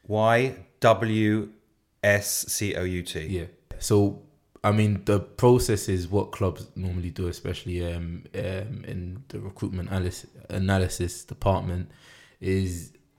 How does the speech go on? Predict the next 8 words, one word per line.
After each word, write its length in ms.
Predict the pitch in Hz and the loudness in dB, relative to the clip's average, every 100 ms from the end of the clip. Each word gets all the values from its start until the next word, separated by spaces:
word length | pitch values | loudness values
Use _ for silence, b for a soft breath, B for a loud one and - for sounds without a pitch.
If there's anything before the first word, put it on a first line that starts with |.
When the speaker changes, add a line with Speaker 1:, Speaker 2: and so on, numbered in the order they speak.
| - | -2
Speaker 2:
they 80 | 107 | 2
would 320 | 107 107 104 | 2 0 -2
have 460 | 87 101 95 82 - | 0 0 0 -2 -8
a, 720 | - 92 92 92 90 87 90 - _ _ - _ _ _ - _ _ _ _ _ - | -2 0 0 -2 -4 -6 -10 -16 _ _ -20 _ _ _ -20 _ _ _ _ _ -6
a 420 | 95 92 90 87 85 - _ _ - | -2 -2 -2 -4 -8 -18 _ _ -16
vision 520 | 95 107 101 95 90 | 0 2 4 2 0
of 180 | 85 104 | -2 -4
what 400 | 120 101 95 - | -2 4 4 2